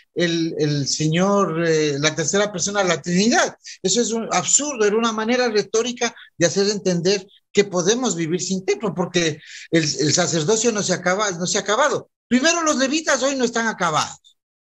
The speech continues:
Hay levitas y hay unos levitas que ni siquiera saben que son levitas,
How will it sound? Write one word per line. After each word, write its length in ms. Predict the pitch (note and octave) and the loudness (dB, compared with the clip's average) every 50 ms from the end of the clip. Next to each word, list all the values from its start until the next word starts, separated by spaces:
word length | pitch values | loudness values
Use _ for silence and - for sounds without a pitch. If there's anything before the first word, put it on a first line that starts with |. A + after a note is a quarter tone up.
| _ _ _ _ _ - | _ _ _ _ _ -2
Hay 220 | - E3 G3+ A3+ | 0 2 2 2
levitas 840 | A3+ A#3 A3 F#3+ G#3+ B3+ C#4 B3 - C#4+ C#4+ C#4 - - - - - - | 4 2 2 2 2 -2 -2 -2 0 0 0 0 -4 -8 -10 -12 -14 -10
y 200 | D3+ D3+ D3+ D3+ | -4 -2 0 2
hay 280 | C#3+ D3+ F3 G3 G#3 A3+ | 2 2 2 2 0 0
unos 220 | A#3 A#3 A#3 G3 | 0 0 0 0
levitas 400 | G#3 G#3 G3 A3 A3 B3+ A#3+ - | 2 0 0 0 -2 -4 -4 -4
que 100 | - G3+ | -2 -2
ni 100 | F3+ D#3+ | -2 -2
siquiera 320 | C3+ E3 D#3+ G3+ G#3+ G3+ | -2 0 2 2 2 2
saben 300 | - - G#3+ G#3+ G#3+ F#3+ | 0 -2 -2 -2 -4 -4
que 120 | - F3+ D3 | -6 -6 -4
son 200 | E3+ G3+ G#3+ G#3+ | -2 0 2 2
levitas, 520 | G#3+ G#3 G#3 B3 B3 - C4 B3 - - | 2 2 2 0 0 0 0 -2 -2 -6